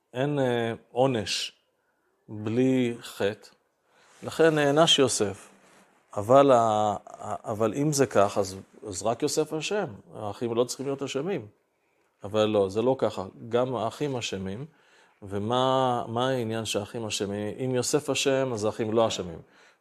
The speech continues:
ואם אחים, ו-, ו-, ואם האחים אשמים, אז יוסף כביכול אמור להיות לא אשם.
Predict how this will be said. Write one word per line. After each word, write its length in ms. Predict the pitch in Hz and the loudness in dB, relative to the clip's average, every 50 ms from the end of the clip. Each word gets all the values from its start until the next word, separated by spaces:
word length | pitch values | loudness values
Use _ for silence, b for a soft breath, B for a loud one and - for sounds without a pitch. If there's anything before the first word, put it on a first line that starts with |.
| _ - | _ -8
ואם 180 | 107 107 113 | -6 -4 -4
אחים, 400 | 113 - - 143 135 131 127 123 - - 123 117 117 98 117 113 104 | -4 -2 0 0 0 0 0 -4 -4 -4 -4 -4 -4 -4 -4 -2 0
ו-, 220 | 113 117 110 104 117 | 2 2 2 0 0
ו-, 280 | 107 117 120 117 117 101 107 | 2 4 4 6 6 4 2
ואם 280 | 104 113 123 143 151 151 | 2 2 4 4 6 6
האחים 340 | 139 135 131 - - 135 131 | 6 6 6 4 2 2 4
אשמים, 500 | 135 123 - 131 131 135 139 139 135 127 | 4 4 2 2 2 2 0 0 0 0
אז 120 | 117 110 | 0 0
יוסף 300 | 117 113 - 139 131 - - | 0 0 2 0 0 0 -4
כביכול 400 | - 113 113 120 - 131 123 123 | -6 -4 -4 0 0 2 2 2
אמור 220 | 120 123 123 117 | 2 2 2 4
להיות 240 | 120 123 123 - - | 4 4 4 4 4
לא 180 | 139 135 127 110 | 6 6 6 6
אשם. 200 | 104 - 90 | 4 0 -6